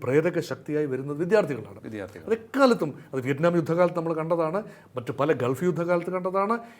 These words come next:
Speaker 1: ഇപ്പോൾ ഇതാ ഇസ്രായേൽ പാലസ്തീൻ സംഘർഷ സമയത്തും അമേരിക്കയുടെ നയങ്ങൾ മാറണമെന്ന് ഉള്ളിൽ നിന്ന് തന്നെ വലിയ രീതിയിലുള്ള മുറവിളി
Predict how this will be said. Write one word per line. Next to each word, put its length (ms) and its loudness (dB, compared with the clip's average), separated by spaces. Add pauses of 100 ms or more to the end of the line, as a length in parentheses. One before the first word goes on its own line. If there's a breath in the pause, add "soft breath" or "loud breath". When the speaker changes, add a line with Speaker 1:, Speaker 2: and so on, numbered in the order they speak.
(100)
Speaker 1:
ഇപ്പോൾ 240 2
ഇതാ 260 4 (220 loud breath)
ഇസ്രായേൽ 440 4
പാലസ്തീൻ 480 -4
സംഘർഷ 380 -10
സമയത്തും 560 -2 (260 loud breath)
അമേരിക്കയുടെ 460 -4
നയങ്ങൾ 360 -8
മാറണമെന്ന് 580 -6
ഉള്ളിൽ 540 2
നിന്ന് 280 0
തന്നെ 300 -4 (400 loud breath)
വലിയ 360 2 (200)
രീതിയിലുള്ള 480 -2
മുറവിളി 580 -2